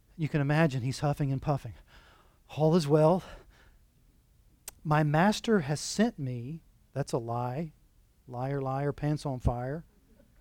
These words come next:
saying, "Behold, just now two young men of the sons of the prophets have come to me from the hill country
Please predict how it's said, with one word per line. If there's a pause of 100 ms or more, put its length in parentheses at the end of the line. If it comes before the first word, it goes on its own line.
(140)
saying,
"Behold, (580)
just
now
two
young
men
of
the
sons
of
the
prophets
have
come
to
me
from
the
hill
country